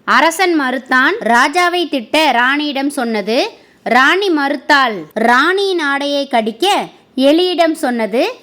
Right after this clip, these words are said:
எலி மறுத்தது. "எலியை கொல்" என்று பூனையிடம் சொன்னது. பூனை மறுத்தது.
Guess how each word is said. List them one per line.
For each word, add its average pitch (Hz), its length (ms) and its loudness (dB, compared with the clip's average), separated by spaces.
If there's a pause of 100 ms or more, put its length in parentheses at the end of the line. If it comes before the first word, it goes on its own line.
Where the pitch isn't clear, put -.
(180)
எலி 302 360 4
மறுத்தது. 294 840 0
"எலியை 339 560 2
கொல்" 320 260 2
என்று 269 480 -2 (340)
பூனையிடம் 339 540 2
சொன்னது. 247 720 -4 (220)
பூனை 392 380 4
மறுத்தது. 277 720 -2